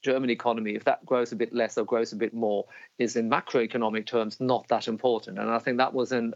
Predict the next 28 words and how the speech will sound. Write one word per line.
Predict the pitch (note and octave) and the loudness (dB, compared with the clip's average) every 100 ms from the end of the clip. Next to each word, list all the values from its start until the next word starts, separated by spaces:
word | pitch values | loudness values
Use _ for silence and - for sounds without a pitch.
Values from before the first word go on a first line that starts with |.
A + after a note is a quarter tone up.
| - | 2
overestimation | C#3 B2 G#2+ - B2+ A#2 A2+ A2+ A#2+ G#2+ | 2 2 0 -2 -4 -2 -2 -2 -6 -8
on | A2 | -6
the | A2 | -8
Brexiteer | F#2+ A2+ - - B2 A2 | -2 -4 -4 -4 0 0
side, | - A2+ G#2+ G#2+ - - - - - A#2+ | 2 2 2 0 -8 -20 -20 -20 -6 0
uh, | A2 | 0
for, | G2+ A#2 G#2+ | 0 0 0
for | - A2+ | 2 0
many | A#2+ B2+ B2 | 2 2 2
years, | A2+ A2+ G#2 G2+ - _ | 2 2 2 -2 -6 _
that | A#2 G#2 - _ - - _ _ _ | -2 -2 -4 _ -20 -20 _ _ _
trade | - B2 A#2 - - | -2 2 2 -2 -6
between | A#2 - C3 | -6 0 0
Germany | A#2+ A#2+ A#2 A2+ | 2 2 2 2
and | G#2+ | 0
the | G#2 | 2
U | G#2+ | 0
K | - A2 G2 - | 2 0 0 -2
is | - B2 - | 2 2 0
crucial. | - A#2+ A2 G#2+ - | 2 2 2 -4 -4
It | A2+ | 2
is | C#3 B2 | 2 2
important, | A#2 - A2 G#2 G#2+ G2+ - | -2 2 2 2 -6 -6 -2
but, | A#2 A2 - - - - - | 0 0 -4 -20 -20 -16 -2
uh, | A2+ G#2+ G#2+ | 0 0 0
it's, | A#2+ A2+ _ - | -4 -6 _ -6
it's | A#2+ - | -6 -2
not | C3 C3+ - | 2 2 0